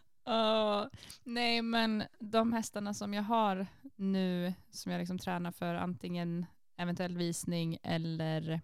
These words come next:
tävling, är ju hästar som har gått i turerna i sommar. Så att de har ju verkligen kondition i botten kvar. Även fast de har haft sin månad eller två månaders vila, så känner man att de är fortfarande väldigt starka.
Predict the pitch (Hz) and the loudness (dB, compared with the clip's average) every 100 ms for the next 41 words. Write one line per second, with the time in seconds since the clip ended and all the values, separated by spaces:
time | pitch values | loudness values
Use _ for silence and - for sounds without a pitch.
0 | - - - - 180 170 170 214 160 180 | -6 -20 -20 -8 -2 0 0 0 0 -2
1 | 208 - - - - - 185 180 175 165 | -2 -6 -18 -20 -20 -4 0 2 2 -2
2 | 165 165 170 - - 208 196 233 202 170 | -2 -2 -4 -6 0 2 4 2 0 0
3 | 175 - 180 175 180 185 202 180 170 170 | -2 -2 -2 -2 -2 0 0 0 -2 -4
4 | - 175 170 170 - 220 - - - - | -4 -4 -2 -4 -8 -18 -20 -20 -10 -4
5 | 180 175 - 226 175 165 - 185 214 - | -2 -2 0 2 2 2 0 0 -2 -4
6 | 160 - - - 202 - - 180 185 180 | -4 -2 -2 -2 -8 -10 -8 -2 0 0
7 | - 175 196 - - 147 - - - 160 | -2 -2 -2 -6 -14 -20 -20 -16 -6 -4
8 | 165 196 190 175 170 165 160 160 165 165 | -2 -4 -2 0 0 0 -2 -2 -2 0
9 | 156 175 185 185 214 196 180 175 170 165 | 0 0 0 0 0 0 0 0 0 0
10 | 175 185 190 - 190 170 165 - 190 160 | 0 0 -2 -2 -2 -2 -2 -2 -2 -4
11 | - - | -6 -6